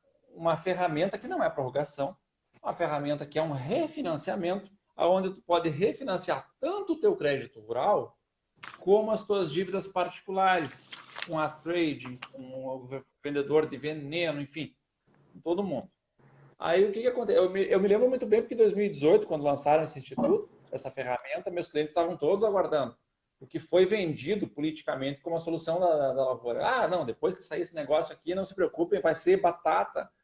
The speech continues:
resolveu o endividamento, nós vamos todos, é, cantar abraçados no final de ano, cantar canções natalinas, porque vai tá tudo resolvido."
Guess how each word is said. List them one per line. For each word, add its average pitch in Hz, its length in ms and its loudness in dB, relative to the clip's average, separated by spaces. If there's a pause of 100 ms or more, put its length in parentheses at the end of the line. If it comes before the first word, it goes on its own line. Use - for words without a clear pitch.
(140)
resolveu 156 420 -2
o 165 80 -2
endividamento, 151 640 -2
nós 180 100 -6
vamos 175 180 -6
todos, 202 440 0 (280)
é, 156 220 6
cantar 156 460 4
abraçados 151 580 2
no 151 80 -6
final 135 280 -4
de 131 120 -6
ano, 131 380 2
cantar 135 260 -4
canções 147 320 -8
natalinas, 143 460 -2
porque - 180 -20
vai 170 80 4
tá 170 80 2
tudo 170 160 0
resolvido." 165 460 -2